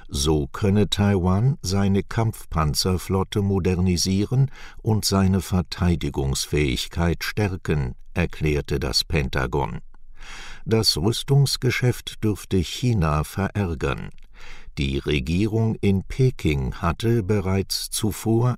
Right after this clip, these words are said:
ernsthafte Bedenken geäußert. China betrachtet den Inselstaat Taiwan als abtrünnige Provinz,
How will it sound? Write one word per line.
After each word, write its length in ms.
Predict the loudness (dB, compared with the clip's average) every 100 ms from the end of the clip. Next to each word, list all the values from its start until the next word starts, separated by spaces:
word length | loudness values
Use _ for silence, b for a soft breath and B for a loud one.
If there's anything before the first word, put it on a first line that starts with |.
| -4
ernsthafte 960 | 0 0 0 -2 -2 -2 -2 -2 0 2
Bedenken 680 | 2 2 2 2 0 0 2
geäußert. 800 | 0 0 -2 0 -2 -4 -6 -8 -8 B B B B
China 600 | -8 0 2 4 4 4
betrachtet 960 | 2 -2 -2 -2 -2 0 -2 0 -4 0
den 220 | 2 2 0
Inselstaat 880 | 0 0 0 0 -2 -2 0 0 -2
Taiwan 680 | 0 2 2 0 0 -2 0
als 340 | 0 0 -2 -2
abtrünnige 800 | -4 -6 -2 2 2 2 2 -2
Provinz, 840 | 0 0 2 2 2 -2 -6 -10